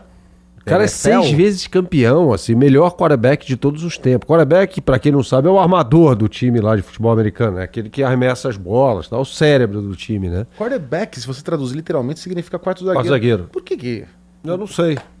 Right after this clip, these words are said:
Speaker 1: não sei. Eu sei que ele é o camisa dez, vai. Embora ele não seja, mas literalmente.
Speaker 3: Ou talvez porque o, o quarter, eu não sei, mas porque é o cara que fica mais
Speaker 1: É,
Speaker 3: recuado.
Speaker 1: back, exato.
Speaker 3: Ele é o cara que fica recuado pra lançar.
Speaker 1: Em tese não, porque um running back atrás dele, né, que é o cara que corre, né?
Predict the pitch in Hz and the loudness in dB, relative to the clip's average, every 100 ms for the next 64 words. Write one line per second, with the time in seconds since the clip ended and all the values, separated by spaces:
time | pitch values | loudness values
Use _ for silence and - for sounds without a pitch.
0 | - - 127 - 135 104 90 87 127 127 | -20 -14 -14 -4 -2 -2 -2 -4 -4 -2
1 | 156 156 135 156 196 220 208 180 139 104 | 0 2 4 4 4 2 0 -2 -6 -6
2 | 156 156 151 151 139 127 90 101 104 101 | -2 2 2 2 4 2 0 -2 -2 -4
3 | - - - 113 123 131 131 131 117 - | -10 -20 -10 -2 0 2 2 0 -2 -2
4 | 120 95 80 - - - - - - 113 | -2 -2 -4 -12 -18 -20 -20 -18 -4 -2
5 | 117 113 104 98 113 123 123 123 113 107 | 0 0 -2 -6 -4 -4 0 0 0 0
6 | 90 - - 208 - 151 123 151 - 175 | -4 -10 -6 -4 -2 -4 -4 -6 -4 -6
7 | - 147 160 147 156 - 135 151 190 208 | -2 -4 0 0 -2 0 2 2 2 -2
8 | 180 202 202 107 95 98 101 - - - | -2 -4 -2 -4 -4 -6 -8 -10 -14 -18
9 | _ - 110 123 120 127 113 131 127 147 | _ -14 -4 -2 -2 -4 -4 -6 -6 -4
10 | 240 170 170 160 131 - 101 131 110 - | 0 2 2 2 0 -4 -6 -2 -2 -6
11 | 110 104 110 98 123 123 - 165 131 131 | -12 -12 -12 -12 -10 -8 -2 -2 -2 -2
12 | 147 156 175 120 101 - - 190 226 247 | -4 -4 -4 -4 -6 -8 -8 -2 0 0
13 | 214 208 214 - 160 180 170 165 180 160 | 0 0 0 -2 -6 -4 0 2 2 4
14 | 156 147 135 135 110 120 120 104 113 117 | 2 0 -4 -4 -2 0 0 -2 -6 -6
15 | 98 117 - - 123 113 85 90 95 127 | -6 -6 -6 -6 -2 0 -2 -4 -6 -6